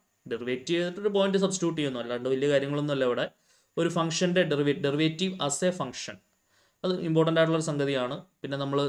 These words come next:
sin x-ന്റെയും cos x-ന്റെയും tan x-ന്റെയും cosec-ന്റെയും sec-ന്റെയും cot-ന്റെയും e raise to x, one by x,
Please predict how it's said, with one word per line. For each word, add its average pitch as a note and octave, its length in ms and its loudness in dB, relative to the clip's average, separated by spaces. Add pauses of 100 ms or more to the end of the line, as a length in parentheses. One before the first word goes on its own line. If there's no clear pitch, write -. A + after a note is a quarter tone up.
sin C3 240 -4
x-ന്റെയും C3 380 -6
cos B2+ 200 0
x-ന്റെയും B2+ 380 -6
tan B2+ 180 0
x-ന്റെയും B2+ 360 -8
cosec-ന്റെയും B2+ 540 -6
sec-ന്റെയും C3 440 -6
cot-ന്റെയും C3 420 -4
e - 40 -4
raise B2+ 200 -6
to B2+ 80 -4
x, B2 60 -10 (160)
one B2+ 160 -6
by C3 160 0
x, - 100 -10